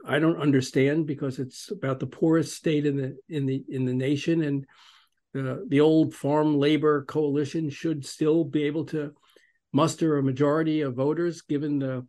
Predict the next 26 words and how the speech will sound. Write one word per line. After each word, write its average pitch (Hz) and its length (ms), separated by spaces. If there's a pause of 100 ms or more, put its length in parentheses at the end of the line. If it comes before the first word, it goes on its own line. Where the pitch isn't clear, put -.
(260)
circumstances 147 720
of, 131 220 (140)
of 131 200
life 147 300
in, 143 320
in 151 140
West 143 200
Virginia, 147 400
but 143 180 (280)
it 135 120
isn't, 135 320 (220)
it 147 180
isn't 143 320
so. 156 460 (400)
And 160 180
what 170 140
he 208 160
decides 151 560
to 139 140
do, 127 440 (380)
whether 151 220
he's 151 180
gonna 139 180
go 151 300
to 143 320
the 131 320